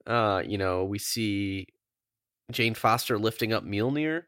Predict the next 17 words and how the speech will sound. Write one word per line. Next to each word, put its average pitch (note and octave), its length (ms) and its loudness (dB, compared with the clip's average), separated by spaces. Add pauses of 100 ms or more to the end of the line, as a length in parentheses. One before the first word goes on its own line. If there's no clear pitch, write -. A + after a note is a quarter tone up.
(480)
and F#2+ 500 2
it F2+ 100 -4
looks G2 320 -6
like, F2+ 440 0
uh, E2 480 -2
Thor G2+ 320 0
has G2 260 -2
Stormbreaker. C3+ 920 -2
It's, - 220 -8
like, G2 220 -4
lots A#2+ 300 2
of - 140 -12
crazy B2 460 0
stuff - 400 0
going E2+ 240 -2
on E2+ 200 -2
here. E2+ 320 -8